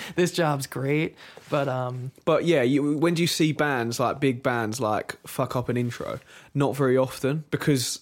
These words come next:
Speaker 2: that's
Speaker 1: Bec-, because they're
Speaker 2: yeah.
Speaker 1: good, yeah, and it's, it, they work really hard at it, and I think that's what I'm starting to get used to now, and that's, that's why I'm so,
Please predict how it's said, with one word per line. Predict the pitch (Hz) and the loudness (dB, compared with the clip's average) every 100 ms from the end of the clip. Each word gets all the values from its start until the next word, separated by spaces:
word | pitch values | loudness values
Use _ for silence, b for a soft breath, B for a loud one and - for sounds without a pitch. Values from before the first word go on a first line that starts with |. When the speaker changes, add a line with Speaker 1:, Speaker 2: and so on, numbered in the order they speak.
| _ | _
Speaker 2:
that's | - 135 143 - | -4 -2 -2 -4
Speaker 1:
Bec-, | - 90 101 123 | -8 -12 -12 -8
because | 277 196 160 | -6 -2 0
they're | 170 160 | 2 2
Speaker 2:
yeah. | |
Speaker 1:
good, | 180 240 143 | 0 0 -2
yeah, | 139 180 196 160 | -2 -2 0 0
and | 147 | -2
it's, | 147 - | -4 -6
it, | 160 151 | -6 -4
they | 156 151 | -2 -2
work | 143 147 | -2 -4
really | 165 151 | -4 -6
hard | 131 143 165 | -4 -2 -2
at | 131 131 | -2 -4
it, | |
and | 131 | -4
I | 131 | -6
think | 143 143 | -6 -6
that's | 139 139 | -4 -6
what | 143 | -6
I'm | 135 127 127 B B B | -8 -10 -14 B B B
starting | - 165 151 | -8 -2 -2
to | 147 | -2
get | 135 | -2
used | 147 143 | -2 -2
to | 147 | -4
now, | 143 143 131 | -2 -2 -4
and | 139 | -4
that's, | 135 143 - - B B B B - | -4 -6 -8 -14 B B B B -6
that's | 143 143 | -6 -4
why | 151 143 | -4 -2
I'm | 135 | -4
so, | - 143 131 131 127 127 131 | -6 -2 -2 -2 -4 -6 -10